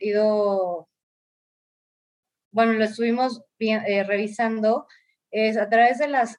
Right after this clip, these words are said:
eh, evaluaciones que se hacen en las capacitaciones, vas viendo como qué tantas veces se equivoca. O sea, en la primera, claro, o sea, hay más errores, ¿no? En la segunda ya no hay tantos. Eh, en las capacitaciones las preguntas son diferentes. O sea, ya,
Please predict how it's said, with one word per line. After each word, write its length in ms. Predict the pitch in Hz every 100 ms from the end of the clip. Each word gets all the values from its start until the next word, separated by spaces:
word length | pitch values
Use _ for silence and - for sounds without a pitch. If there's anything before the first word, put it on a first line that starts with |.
| -
eh, 220 | 202 202
evaluaciones 640 | 196 202 196 208 233 254
que 120 | 214
se 160 | 196 190
hacen 360 | 190 196 214 202
en 100 | 180
las 120 | 175
capacitaciones, 1120 | 175 175 175 175 180 190 190 190 233 320 - _ _ -
vas 280 | 202 247
viendo 320 | 247 240 240 233
como 260 | 208 196
qué 100 | 226
tantas 360 | 226 226 226 185
veces 260 | 196 202
se 60 | 202
equivoca. 360 | 190 180 185 -
O 80 | 196
sea, 300 | 202 202 170
en 100 | 208
la 100 | 214
primera, 360 | 208 233 254 254
claro, 340 | 247 220 180
o 60 | 180
sea, 480 | 196 180 180 180 - _ _ _ _ _ _ -
hay 160 | 226
más 180 | 233 233
errores, 480 | 214 214 226 190 175
¿no? 160 | 180 196
En 140 | 202
la 120 | 202 196
segunda 460 | 202 208 226 226
ya 160 | 226 202
no 80 | 196
hay 100 | 196
tantos. 560 | 220 226 220 170 - _ 170
Eh, 420 | 180 180 175 -
en 120 | 190
las 160 | 196 190
capacitaciones 800 | 196 196 196 202 208 202 226 240
las 180 | 208 -
preguntas 440 | 190 208 226 220
son 120 | 226
diferentes. 680 | 226 226 196 214 226 175 170
O 20 |
sea, 140 | 170 190
ya, 320 | 208 220